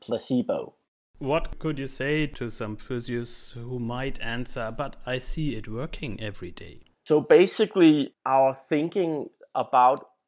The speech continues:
Speaker 1: we know what works is highly debatable, and if we begin to think a bit critical,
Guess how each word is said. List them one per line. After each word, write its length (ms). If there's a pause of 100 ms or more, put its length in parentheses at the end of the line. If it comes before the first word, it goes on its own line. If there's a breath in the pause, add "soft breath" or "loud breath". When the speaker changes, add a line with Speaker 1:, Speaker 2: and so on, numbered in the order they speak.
(160)
Speaker 1:
we 240
know 320
what 500
works 680 (120)
is 220
highly 720
debatable, 880
and 280
if 260
we 300 (260 soft breath)
begin 480
to 380
think 420
a 60
bit 300
critical, 720